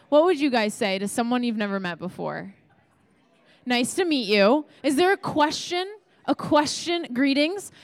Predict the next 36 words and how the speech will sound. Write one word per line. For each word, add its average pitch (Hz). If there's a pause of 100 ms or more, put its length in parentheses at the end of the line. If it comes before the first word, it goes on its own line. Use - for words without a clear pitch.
Is 320
there 349
a 359
question 320
you 302
would 277
ask 208
someone? 285 (600)
Tristan? 311 (920)
"What's 220
your 285
name?" 233 (500)
Yeva? 208 (1000)
"What 262
grade 220
are 214
you 196
in?" 190 (1200)
What 254
about 330
in 339
the 339
back 220
here? 190
What's 254
a 370
question 277
you 240
guys 208
would 214
ask 202
someone 196
you've 185
never 180
met 170
before? 151